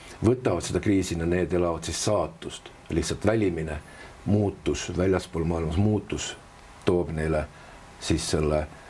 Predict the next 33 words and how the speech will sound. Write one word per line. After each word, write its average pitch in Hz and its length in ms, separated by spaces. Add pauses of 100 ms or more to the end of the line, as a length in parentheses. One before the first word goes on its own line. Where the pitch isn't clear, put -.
(880)
selle 76 720 (140)
situatsiooni 92 800 (580)
ette 92 260
sellisena, 87 560
et 76 80
sa 98 80
ei 85 60
pääse 95 300
siit 80 120
ümber 90 240
ega 85 100
üle, 92 140
sa 85 100
pead 80 220
ennast 76 200
muutma. 76 320 (440)
Ehk 78 80
seda 90 160
nimetatakse 87 360
siis - 140
kriisiks. 87 500 (460)
Aga 80 160
teadlikule 90 540
inimesele 90 540
see 92 480
kriis 113 420
ei 85 160
ole 90 140
kriis, 120 340
vaid 90 200
ongi 107 240
muutuste 107 380
protsess. 120 440